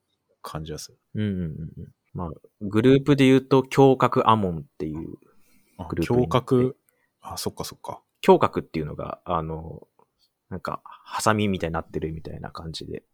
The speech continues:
Speaker 1: うんうんうん。
Speaker 2: うん。まあ、雲のあの牙の部分とかが、あれ胸郭って言うんですけど。
Speaker 1: あ、そこを胸郭って言うんですね。なるほど。
Speaker 2: はい、そうです。
Speaker 1: まあ、あとちょっと細かいかもしれないですけど。
Speaker 2: はい。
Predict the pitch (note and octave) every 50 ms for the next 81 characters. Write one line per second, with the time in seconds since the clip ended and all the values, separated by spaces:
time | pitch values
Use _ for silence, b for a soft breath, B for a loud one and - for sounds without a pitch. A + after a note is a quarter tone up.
0 | _ _ - G#2+ G#2 F#2+ F#2+ F#2+ F#2+ F#2 F2+ F2+ F2 E2+ E2 D#2 - - - C#2+
1 | D2 - - G2+ G2+ - - D3+ C3 A2+ G2 F2+ F2+ F#2 - - B2 A#2 G#2+ G2+
2 | F#2 F2 F2+ F2 E2+ E2 D#2+ - E2+ - - D#2+ D#2+ E2 D#2+ - E2+ - - -
3 | F#2+ F2 - - - - - _ - C#2+ D3 - - - - - - - - _
4 | _ _ _ _ _ _ - G#2+ F#2+ - _ - - - C3 C3+ - A#3 G#3 G#3+
5 | - B3 A#3 - - - - - - F#2+ F2+ - - C#2+ C#2 C#2+ F#2 - - A#2
6 | F#2 E2+ F2 F2 F2+ F2 E2+ E2 - _ _ _ - - B2+ G#2+ E2+ D2 - -
7 | - - - F#2 E2+ - - _ _ _ _ _ _ B2 B2 C3+ D#3+ D#3+ - C3
8 | D3 C#3+ - - - C#3+ D#3+ F3+ F3 F#3 F3+ F3 C#3+ C3 G#2 F#2 - - F#2+ F2+
9 | F2+ F2+ E2+ D#2+ - - F2 D#2 D#2 D#2+ D#2+ D#2+ C#2+ B1 A1 - - _ _ _
10 | _ _ _ _ - - - - - A2+ F#2+ - - -